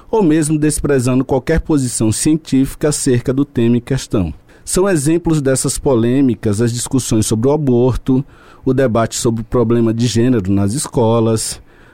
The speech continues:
a união civil homoafetiva e até mesmo a alterações de concursos e seleções públicas motivadas pela cobrança de candidatos e candidatas de, de religiões sabáticas,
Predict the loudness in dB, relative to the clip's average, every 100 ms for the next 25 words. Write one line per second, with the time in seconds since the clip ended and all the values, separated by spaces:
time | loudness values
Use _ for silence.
0 | -4 0 2 2 2 2 0 -2 0 0
1 | 2 2 2 2 0 -2 -4 -2 0 2
2 | 2 -2 -2 -10 -4 0 0 0 0 2
3 | 2 0 0 0 0 -4 -6 -4 -2 0
4 | 0 -2 -2 0 0 0 -2 -4 -2 0
5 | 0 0 0 0 0 0 0 -2 -2 -2
6 | -4 -2 0 0 -2 -2 -2 0 0 0
7 | -2 0 2 2 0 -2 -2 -2 0 0
8 | 0 0 0 0 -2 0 0 0 0 0
9 | 0 -2 -2 0 0 0 0 0 -2 -2
10 | -2 -2 0 0 2 2 2 2 0 0
11 | -2 0 0 0 -4 -8 -8 -8